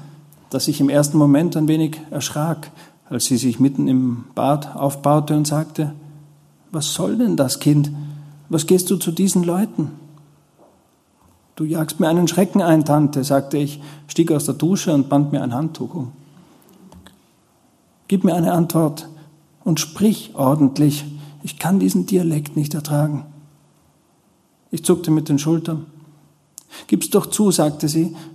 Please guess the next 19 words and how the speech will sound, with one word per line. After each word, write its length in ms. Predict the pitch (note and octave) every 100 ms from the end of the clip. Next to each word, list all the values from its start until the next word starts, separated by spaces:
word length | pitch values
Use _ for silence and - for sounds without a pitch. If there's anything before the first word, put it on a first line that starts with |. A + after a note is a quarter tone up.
| -
"es 140 | - -
hat 160 | E3
mit 160 | F3+ F3+
dieser 180 | E3 E3+
Lehrerin 600 | D#3+ G3+ G3+ F3+ C#3+ C3
zu 100 | D3
tun, 380 | C#3 E3 C#3 C#3 - - -
die 100 | C#3
dir 120 | C#3+
den 160 | C#3
Kopf 260 | B2+ D3+ -
verdreht 400 | - C3 C#3 C3+
hat." 240 | C3+ - - - - _ _ _ _ _ _ _ _ _ _ _ _ _ _ _ _ -
Ich 120 | F3+
stellte 260 | - G3+ G3
mich 160 | F3+ E3+
ans 180 | D3
Waschbecken 640 | D#3+ C#3+ - - E3 E3+ F3
und 240 | D3+ D3